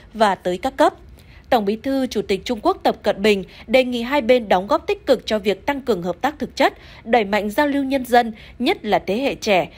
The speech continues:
củng cố nền tảng hữu nghị giữa nhân dân hai nước, chia sẻ kinh nghiệm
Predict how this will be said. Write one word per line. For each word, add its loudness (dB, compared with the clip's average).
củng 2
cố 2
nền 0
tảng 0
hữu -4
nghị -2
giữa -2
nhân -2
dân 0
hai -2
nước, 2
chia 2
sẻ 0
kinh -4
nghiệm 2